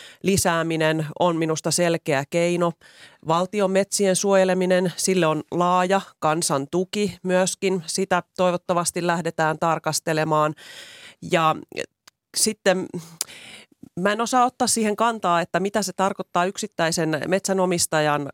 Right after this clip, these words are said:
kannalta, mutta että eihän tässä olla rakentamassa mitään sellaista, että joku tulee, tulee ja määrää. Ö, minusta merkit on sellaiset, että myös laajasti metsänomistajissa, maanomistajissa on sitä halua ja tahtoa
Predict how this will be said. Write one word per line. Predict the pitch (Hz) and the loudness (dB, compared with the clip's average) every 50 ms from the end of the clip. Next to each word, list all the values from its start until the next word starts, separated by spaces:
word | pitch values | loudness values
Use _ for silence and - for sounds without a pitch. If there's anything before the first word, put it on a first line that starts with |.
| - - | -14 -8
kannalta, | _ 170 175 175 180 170 170 - 165 | _ -2 0 0 2 0 0 0 -2
mutta | 151 147 - - 156 | -4 -4 -2 -2 -2
että | 151 - 156 | 0 0 -2
eihän | 151 143 170 180 160 170 | 0 2 2 2 2 0
tässä | 170 165 - 185 170 | -2 -2 0 0 0
olla | 175 170 | 0 0
rakentamassa | 165 175 180 - 175 170 160 151 156 160 156 - 160 | 0 -2 -2 -2 -4 -2 -2 -2 -2 -2 -2 -2 -2
mitään | 160 165 - 147 147 160 | -4 -2 -2 -2 -2 0
sellaista, | 156 170 165 165 156 151 156 - - 147 143 | 0 0 2 2 2 2 0 -2 -4 -6 -8
että | - - 147 143 - - - - - | -4 -2 -2 -2 -2 -4 -10 -12 -6
joku | - 165 156 - 156 | -4 -4 -2 -2 -6
tulee, | 151 - 175 175 170 151 147 139 143 139 135 - - | -4 0 0 2 2 2 2 2 0 -2 -4 -8 -4
tulee | - 185 175 165 151 147 147 | -2 2 2 2 2 2 2
ja | 151 151 | 0 0
määrää. | 170 185 180 180 175 165 160 147 139 135 135 143 147 - - - - - - - - - 156 156 151 151 151 - | 2 2 2 2 2 0 0 0 -2 -2 -2 -4 -6 -8 -14 -18 -18 -18 -20 -20 -4 -2 0 2 2 2 2 0
Ö, | - - _ _ _ _ _ - | -2 -8 _ _ _ _ _ 0
minusta | - 185 208 226 - - 202 | 0 2 2 2 0 0 0
merkit | 202 208 220 233 - 214 196 - 175 | 2 2 0 0 -2 -6 -4 -2 -2
on | 175 160 | 0 0
sellaiset, | - 196 208 214 202 190 180 175 170 175 - - - - | 0 0 0 2 2 2 2 2 0 -2 -4 -4 -4 -4
että | 165 - - _ _ _ - | -4 -4 -4 _ _ _ 0
myös | 175 185 196 185 - - | 2 2 2 2 0 0
laajasti | 208 202 214 233 240 240 220 185 185 180 - - 156 | 0 0 2 2 2 0 0 0 0 -2 -2 -2 0
metsänomistajissa, | 160 180 202 - - 196 180 165 156 156 156 - - 156 151 151 147 - 165 165 | 0 0 0 0 0 0 0 0 0 0 -2 -2 0 0 0 2 2 2 2 2
maanomistajissa | 180 190 196 190 190 175 170 160 151 147 - - - 135 139 139 135 139 - - - 147 135 131 - - - - - - _ | 4 4 4 2 2 0 0 0 0 0 -2 -2 0 0 0 0 0 -2 -2 -2 0 -2 -2 -2 -6 -14 -20 -20 -20 -6 _
on | - 170 185 190 175 160 143 - - - _ _ _ - | 2 4 4 4 4 4 2 0 -2 -6 _ _ _ -6
sitä | 160 - - 175 - 165 151 143 | -2 0 0 0 2 2 0 2
halua | 143 190 202 214 202 175 147 143 135 - - | 2 0 0 0 0 0 2 0 0 0 -2
ja | 160 151 - | -2 -2 0
tahtoa | - 180 180 160 - - - 156 139 139 | 0 0 0 0 -4 -6 -2 0 0 0